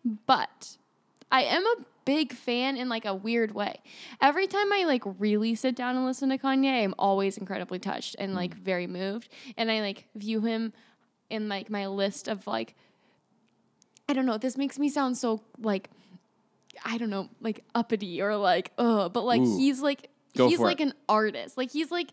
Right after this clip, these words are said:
Speaker 2: Yeah, we're
Speaker 1: he's
Speaker 2: gonna talk about
Speaker 1: someone,
Speaker 2: that.
Speaker 1: he's someone who's, like, a little bit on a different, like,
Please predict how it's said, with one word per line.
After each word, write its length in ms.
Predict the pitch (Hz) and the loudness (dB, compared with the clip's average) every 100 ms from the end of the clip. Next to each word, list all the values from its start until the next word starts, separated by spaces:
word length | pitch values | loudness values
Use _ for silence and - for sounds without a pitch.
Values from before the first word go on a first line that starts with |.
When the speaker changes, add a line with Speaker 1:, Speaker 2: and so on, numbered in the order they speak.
| - | -8
Speaker 2:
Yeah, 220 | 113 104 101 | -2 0 2
we're 80 | - | 4
Speaker 1:
he's 40 | |
Speaker 2:
gonna 100 | 339 | 4
talk 220 | 139 151 175 | 6 6 8
about 200 | 123 104 | 6 4
Speaker 1:
someone, 160 | 98 - | 2 0
Speaker 2:
that. 40 | |
Speaker 1:
he's 200 | 320 359 | 0 0
someone 300 | 392 392 392 | 2 0 2
who's, 220 | 370 370 320 | 0 0 0
like, 180 | 320 | 0
a 60 | 285 | 0
little 300 | 254 240 247 | 0 0 2
bit 140 | 254 | 2
on 160 | 247 240 | 2 0
a 60 | 220 | 0
different, 440 | 202 196 214 208 | -4 -6 -6 -4
like, 320 | 202 185 - | -4 -6 -8